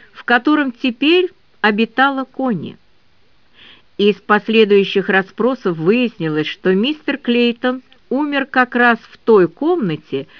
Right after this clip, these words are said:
которую Конни и Дэн использовали под столовую, и в которой чуть не сгорела Пами. Может ли все это быть случайным совпадением?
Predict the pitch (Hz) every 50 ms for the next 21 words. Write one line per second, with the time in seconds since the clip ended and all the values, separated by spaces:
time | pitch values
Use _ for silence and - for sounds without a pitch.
0 | - - - - - 202 196 - 220 208 196 190 180 175 180 _ - - 247 247
1 | 233 208 180 165 160 160 - - 170 147 147 165 226 302 370 330 220 165 - _
2 | _ _ _ _ - 247 247 240 - - - 311 359 349 311 302 311 294 294 294
3 | 302 - 302 302 - _ _ - 285 269 214 170 151 139 127 143 131 143 - -
4 | _ _ _ _ _ _ _ - 180 180 180 - - - 180 180 - - 226 285
5 | 320 294 208 160 139 - - _ _ _ _ _ _ - - 214 214 190 - 190
6 | 185 185 165 165 151 170 175 165 170 190 214 226 226 220 _ - 240 226 196 156
7 | - - - - _ _ _ _ _ _ _ _ _ _ _ _ _ _ _ _
8 | _ _ _ _ _ _ _ _ _ _ _ _ _ _ - 156 143 175 233 302
9 | 349 339 302 311 302 - 262 262 247 - - - 233 220 - 269 - 247 208 214
10 | 240 233 - - - 208 214 214 - - - 240 247 240 226 220 220 214 202 -
11 | - 202 - - - 214 208 196 180 180 185 170 143 135 131 135 120 104 -